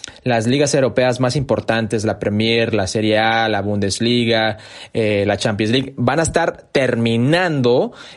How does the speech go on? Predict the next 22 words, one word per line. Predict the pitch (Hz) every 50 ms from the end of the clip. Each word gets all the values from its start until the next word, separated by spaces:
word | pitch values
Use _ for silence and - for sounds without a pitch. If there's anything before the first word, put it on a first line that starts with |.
| -
eh, | - 131 123
va | 120 135
a | 147
estar | 151 - - 165 165 160 - -
en | 139 127
su | - 131 117
fase | - - 143 147 151 - 175
de | 160 143 127
knockout | 123 131 139 139 139 - 131 143 160 165 -
o | 123
fase, | - - 143 139 135 131 - 151 143 139 131 127 120 113 107 104 101 87 85 110 107 104
eh, | 101
si | - 113
uno | 113 113 117 120 120 117 107
quiere, | - 120 120 127
de, | 117 107 101 101 - - - -
de | - 127 120
octavos | 110 110 - - 135 131 131 131 139 135 131 127 123 113 - 123
o | 113 107 107 104 104 107 104 104
ronda | 101 113 117 123 127
de | 123
dieciséis, | 120 110 104 - 107 - - 131 131 135 135 135 -